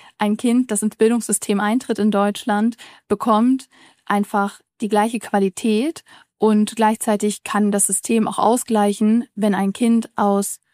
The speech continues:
schwächeren Verhältnissen mit einem weniger privilegierten Elternhaus mehr Zuwendung und, äh, mehr Zeit benötigt als ein Kind, das eben andere Chan-, Startchancen und viel Support von zu Hause hatte.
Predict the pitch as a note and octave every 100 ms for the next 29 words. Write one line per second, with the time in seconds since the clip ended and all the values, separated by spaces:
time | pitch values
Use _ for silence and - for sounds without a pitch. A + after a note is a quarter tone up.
0 | _ _ - - B3 C4 G#3+ - G#3 G3+
1 | - G#3+ G#3+ A3+ A#3 A3 A3 - G3+ G3
2 | G3 G3+ A3+ B3 G#3+ - G#3+ G3+ G3 G#3
3 | G3+ G#3 G3 G3+ F#3+ F#3+ G3 G#3+ - G#3
4 | G#3 - A3+ A3 G#3+ G#3 A3+ B3+ - -
5 | - - A3+ G#3+ G#3 G3+ - A3+ G#3 A3
6 | G#3+ G#3 G#3+ B3 - G#3+ G3+ G3+ G3+ G#3
7 | - G3 G3+ G3 G3+ A3 A3+ A3 - G#3
8 | - G#3+ G#3+ G#3 - G#3+ A3 A3 - A3
9 | A3 - G#3 G#3 - A3 G#3+ - G3+ -
10 | A3+ G#3 - A#3+ - G3+ - F3+ A3 G3+
11 | F#3 -